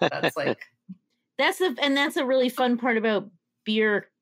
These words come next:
Speaker 2: uh, tasting or any tasting in general is the nostalgia and the memory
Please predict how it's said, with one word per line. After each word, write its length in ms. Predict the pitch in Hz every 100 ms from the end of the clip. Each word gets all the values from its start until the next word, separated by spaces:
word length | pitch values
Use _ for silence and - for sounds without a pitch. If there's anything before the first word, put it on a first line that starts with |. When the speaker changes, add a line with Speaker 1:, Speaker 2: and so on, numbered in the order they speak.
| _ - -
Speaker 2:
uh, 200 | 190 170
tasting 520 | - 214 214 - 190
or 80 | 175
any 180 | 185 208
tasting 340 | 208 208 190 180
in 60 |
general 280 | 208 240 202
is 140 | 190 202
the 80 |
nostalgia 880 | 196 180 - 185 196 202 175 147 - -
and 200 | 175 170
the 40 |
memory 840 | 165 180 185 170 147 147 165 175